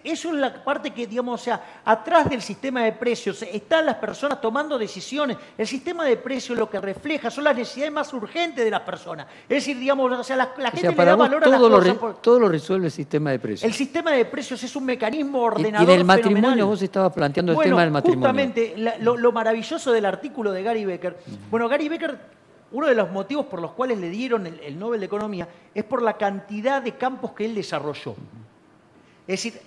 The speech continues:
Speaker 2: Pero vayamos a aquello que no tiene mercado y tiene precio.
Speaker 1: es que en realidad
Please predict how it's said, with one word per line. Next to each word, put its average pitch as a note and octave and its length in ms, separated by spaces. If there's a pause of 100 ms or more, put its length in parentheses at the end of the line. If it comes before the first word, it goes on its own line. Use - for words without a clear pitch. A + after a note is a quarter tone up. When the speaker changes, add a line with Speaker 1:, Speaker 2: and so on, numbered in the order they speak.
Speaker 2:
Pero D#3+ 140
vayamos A3 320
a G#3 40
aquello G#3+ 260
que F3+ 120
no F#3 120
tiene F#3 220
mercado E3 380
y E3+ 80
tiene D#3+ 240
precio. - 440 (720)
Speaker 1:
es G#3 120
que A#3+ 120
en A3 80
realidad G#3+ 720